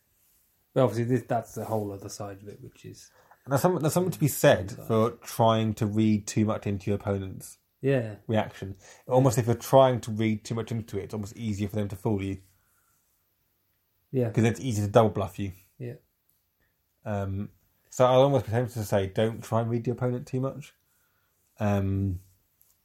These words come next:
Speaker 2: and go, I mean, if you play with someone a lot and you know that they like to bluff a lot 'cause they like the fun of it, then I guess you could call it more often. But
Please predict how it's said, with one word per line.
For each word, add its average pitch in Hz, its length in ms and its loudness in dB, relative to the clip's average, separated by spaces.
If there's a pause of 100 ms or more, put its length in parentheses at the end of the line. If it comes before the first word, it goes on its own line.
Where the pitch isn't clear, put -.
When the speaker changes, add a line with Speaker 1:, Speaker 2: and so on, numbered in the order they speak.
(760)
Speaker 2:
and 95 480 -2 (1500)
go, 117 200 4
I - 60 0
mean, 131 120 6
if 131 60 6
you 143 40 0
play 175 160 4
with 180 100 4
someone 143 380 0
a 120 80 -2
lot 110 380 2 (500)
and 110 180 -6
you 110 60 -2
know 113 360 2
that 101 120 -4
they 101 100 -4
like 98 220 -4
to - 100 -8
bluff 98 260 -8
a - 20 -10
lot - 240 -10
'cause 98 120 -14
they 98 80 -8
like 95 300 -10
the 104 60 -14
fun 101 200 -6
of 98 120 -8
it, 101 120 -8
then 104 140 -6
I 98 160 -6
guess 101 340 -2
you 107 60 -12
could 101 160 -14
call 101 220 -6
it - 100 -8
more 98 180 -4
often. 95 340 -10 (1200)
But 98 340 0